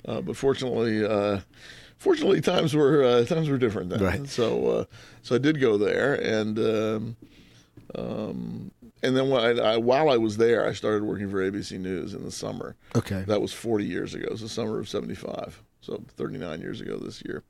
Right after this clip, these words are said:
Speaker 2: Now, what were you doing for 'em?
Speaker 1: Oh, I was the, the bottom of the rung. I came in on the weekends and,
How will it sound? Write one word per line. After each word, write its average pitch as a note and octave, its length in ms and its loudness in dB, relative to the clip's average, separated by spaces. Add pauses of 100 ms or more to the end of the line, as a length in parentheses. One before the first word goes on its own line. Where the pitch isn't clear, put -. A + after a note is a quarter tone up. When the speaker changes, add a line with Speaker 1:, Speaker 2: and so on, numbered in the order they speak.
(140)
Speaker 2:
Now, B2 80 4
what C3 140 4
were C3 60 6
you B2 100 4
doing B2+ 200 4
for D#2 180 -4
'em? - 120 -14 (200)
Speaker 1:
Oh, F3+ 140 4
I C#3 120 6
was C3 300 0
the, B2 260 4
the A#2 140 0
bottom A2 420 -2
of A2+ 60 -4
the A2+ 80 0
rung. A2+ 340 -2
I A2+ 140 -2
came A2 260 -4
in A2 80 -4
on A2 80 -4
the A2 60 -4
weekends B2 640 -2
and, F#2+ 260 -10